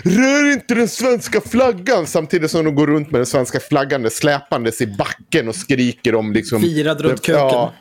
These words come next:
Speaker 1: precis. Det, det, det är precis samma jävla... Ha lite koll om du ska ge dig in i någon typ av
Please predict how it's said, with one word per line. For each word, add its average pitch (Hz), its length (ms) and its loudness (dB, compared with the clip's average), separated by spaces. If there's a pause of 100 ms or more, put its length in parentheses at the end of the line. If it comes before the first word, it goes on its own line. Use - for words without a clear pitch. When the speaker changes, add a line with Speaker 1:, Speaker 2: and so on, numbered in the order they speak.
(260)
Speaker 1:
precis. 143 520 0
Det, 170 160 2 (160)
det, 240 220 0
det 202 160 0
är 220 60 2
precis 247 420 0
samma 170 340 0
jävla... 147 420 0 (680)
Ha 277 180 2
lite 269 240 -2
koll 147 540 0 (100)
om 165 140 0
du 160 100 2
ska 160 160 -2
ge 151 180 4
dig 160 220 0
in 156 180 2
i 131 40 0
någon 123 140 0
typ 131 200 -2
av 117 180 0